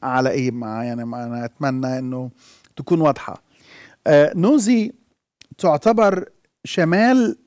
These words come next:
شمال، آه، نهر دجلة. أنا بتكلم على، آه، شمال، آه،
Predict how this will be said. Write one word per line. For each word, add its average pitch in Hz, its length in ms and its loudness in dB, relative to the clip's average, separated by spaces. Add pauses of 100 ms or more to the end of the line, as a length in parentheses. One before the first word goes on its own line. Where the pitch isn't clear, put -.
(120)
شمال، 196 840 0 (720)
آه، 123 500 2 (840)
نهر 151 540 -2 (360)
دجلة. 139 460 0 (1080)
أنا 113 160 -14
بتكلم 156 480 0
على، 147 360 0 (580)
آه، 123 400 0
شمال، 147 800 0 (200)
آه، 120 920 -4